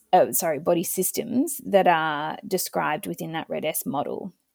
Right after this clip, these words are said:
um, to see what the prevalence was like in our cohort. So we recruited female athletes only, um, and we found that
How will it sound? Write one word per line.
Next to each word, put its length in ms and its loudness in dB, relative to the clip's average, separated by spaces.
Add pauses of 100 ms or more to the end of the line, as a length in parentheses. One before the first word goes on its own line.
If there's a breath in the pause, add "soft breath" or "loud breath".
um, 420 -8
to 140 -4
see 400 0
what 220 4
the 60 0
prevalence 520 -4
was 200 -8
like 260 -2 (140)
in 120 -6
our 140 -4
cohort. 520 -2
So 160 4
we 160 2
recruited 480 -2
female 280 -6
athletes 440 -6
only, 420 -4 (140)
um, 440 -6 (960)
and 440 -2 (1080 soft breath)
we 140 4
found 540 2
that 440 2